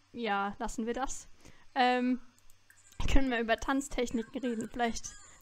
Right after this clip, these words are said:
weiß Phoebe da mehr zu. Über Sonnenlicht beschweren, auf jeden Fall.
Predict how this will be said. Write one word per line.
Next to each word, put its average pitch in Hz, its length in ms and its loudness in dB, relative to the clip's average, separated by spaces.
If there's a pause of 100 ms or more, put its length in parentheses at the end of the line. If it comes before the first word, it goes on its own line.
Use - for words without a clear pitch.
weiß 247 260 2
Phoebe 240 240 2
da 220 220 0
mehr 226 340 0
zu. 226 360 -4 (1200)
Über 262 240 8
Sonnenlicht 254 460 10
beschweren, 226 560 0 (100)
auf - 220 -6
jeden 240 180 -4
Fall. 226 360 -2